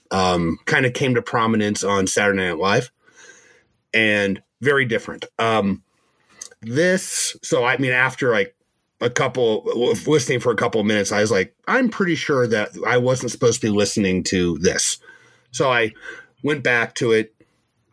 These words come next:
and really sunk in, and I devoured the entire album this morning then while sitting in the hot tub, just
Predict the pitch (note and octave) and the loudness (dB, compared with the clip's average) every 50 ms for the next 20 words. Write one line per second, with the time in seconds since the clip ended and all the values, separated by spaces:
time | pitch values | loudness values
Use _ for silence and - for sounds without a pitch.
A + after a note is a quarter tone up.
0 | - - - A2 A2 G#2+ G#2+ A2+ A#2+ A#2+ C3+ C#3+ C#3 C3+ C3 A#2+ - - - C3 | -12 -2 0 0 2 2 2 0 0 2 2 2 2 2 0 -2 -2 0 0 0
1 | B2+ B2 A2 A#2+ A2+ A2 A2 G#2 - - G#2+ G#2+ G#2+ A2+ B2+ C#3 C3 D3 B2 G#2+ | 0 0 0 2 2 2 2 0 0 -2 0 0 2 2 0 0 0 -2 0 0
2 | A2+ A2 A2 A2 A2 A2 A2 A2 A2 G2+ F#2 G#2+ G#2 G2+ G2 G2 F#2+ - - - | 0 0 2 2 2 2 2 0 -2 -4 -2 -2 0 2 0 0 -2 -4 -6 -4
3 | A#2 A#2 B2 B2 A#2+ A#2 - G2 F#2 F#2+ G2 F#2 F2+ E2 D2+ C#2+ - - _ _ | -2 0 2 2 2 0 0 -2 0 0 0 0 0 -2 -2 -6 -10 -14 _ _
4 | _ _ _ _ _ _ _ _ _ _ _ _ - - - - A2 A2 A2 - | _ _ _ _ _ _ _ _ _ _ _ _ -20 -20 -6 -2 2 2 2 2
5 | - - A2+ G2+ F#2+ F#2 F#2 F2+ F2 E2+ F#2 F#2+ F2+ F2+ F#2+ F#2 G2 F#2+ F#2 - | 0 -2 0 0 0 0 0 -2 -2 0 0 0 0 0 0 0 0 0 0 0
6 | - A#2 G2 G2+ G2 F#2 F#2 F2 G2 F#2+ F#2+ - B2+ A#2 A2+ A#2 B2 - _ _ | 0 0 0 2 2 2 0 0 0 0 0 2 2 2 2 0 -4 -8 _ _
7 | - - A2 A2 A2+ A2+ A2 A2 - - - - - - | -8 -4 0 2 2 4 2 0 -2 -4 -6 -6 -8 -8